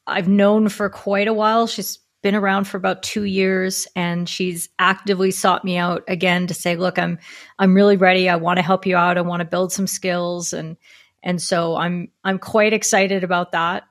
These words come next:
and t-, trying not to do too much, but I've, I've brought her in. For example, one of her main projects is organizing this, this trip out to Amsterdam that we're doing as a community, as a, as a getaway development group escape thing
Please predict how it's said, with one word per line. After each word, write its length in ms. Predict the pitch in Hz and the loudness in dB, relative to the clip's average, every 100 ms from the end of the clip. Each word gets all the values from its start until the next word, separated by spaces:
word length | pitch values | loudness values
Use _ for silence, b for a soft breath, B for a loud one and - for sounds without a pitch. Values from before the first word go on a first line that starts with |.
| _ - | _ -8
and 400 | 175 170 175 170 | -6 -6 -8 -10
t-, 800 | - - _ - _ _ - - | -12 -14 _ -20 _ _ -20 -12
trying 360 | 190 240 226 233 | 0 4 4 4
not 200 | 233 185 | 2 0
to 80 | 214 | -2
do 160 | 214 | -2
too 180 | 208 208 | -2 -2
much, 320 | 185 190 - | -2 -2 -4
but 140 | - 180 | -2 0
I've, 240 | 180 175 - | 0 -4 -2
I've 200 | 185 185 | -2 2
brought 220 | 190 190 | 4 4
her 120 | 185 | 4
in. 220 | 180 185 175 | 2 0 -2
For 160 | 190 | -4
example, 480 | 175 175 175 175 185 | -2 0 0 0 -2
one 120 | 180 | -2
of 60 | 175 | -2
her 100 | 175 | -4
main 220 | 175 175 | -4 -4
projects 440 | - 185 175 170 - | -2 -2 -2 -6 -8
is 100 | 175 | -6
organizing 600 | - 185 180 175 170 175 | -2 0 0 -2 -2 -6
this, 320 | 170 - - _ b b b b b _ | -6 -6 -10 _ b b b b b _
this 400 | 190 180 - - | 2 2 -2 -8
trip 320 | - - 202 196 | -6 0 2 2
out 160 | 180 | 0
to 140 | 185 202 | 0 2
Amsterdam 640 | 202 202 - 190 175 170 | 2 2 0 0 0 -2
that 140 | 170 - | -6 -4
we're 120 | 180 | -4
doing 460 | 175 170 165 170 165 _ - | -2 -2 -4 -6 -10 _ -6
as 180 | 175 170 | -4 -2
a 220 | 175 175 - | -4 -6 -8
community, 600 | - 185 180 175 170 165 | -2 0 0 -2 -6 -8
as 140 | 165 | -8
a, 180 | 170 165 190 | -8 -10 -12
as 140 | 190 170 | -10 -8
a 220 | 175 170 - 165 | -8 -10 -14 -6
getaway 600 | - 196 190 185 180 175 | 2 2 4 4 2 0
development 520 | 165 185 185 175 170 | -2 2 2 2 -2
group 280 | 165 175 160 - _ - | -4 -4 -6 -16 _ -8
escape 380 | 180 - 185 - | -4 0 -2 -2
thing 300 | 185 151 | -6 -6